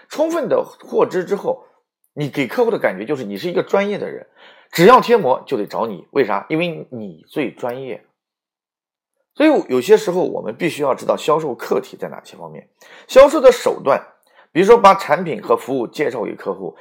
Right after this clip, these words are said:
那这种手段当中怎么样去播种呢？我其实说了，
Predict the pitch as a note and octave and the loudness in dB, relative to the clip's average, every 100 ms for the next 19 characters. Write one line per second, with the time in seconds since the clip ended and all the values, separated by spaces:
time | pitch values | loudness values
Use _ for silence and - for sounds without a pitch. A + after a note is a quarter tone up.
0 | - - G#3+ B3 C4+ - B2 G2+ F#3+ C#3+ | -12 -2 0 4 4 4 -2 0 -2 0
1 | C3 C3 C3+ - D3 G#2+ G2+ B2 G#3+ B3+ | -2 -2 -4 2 2 2 -2 -2 -2 -2
2 | E3 - A2+ F3 F#3 D3 - G#2 _ _ | -6 -10 -8 -2 0 0 -6 -14 _ _
3 | _ _ _ - G#2 A#2+ B2 A#2+ C3 A#2+ | _ _ _ -12 -10 -6 -6 0 2 2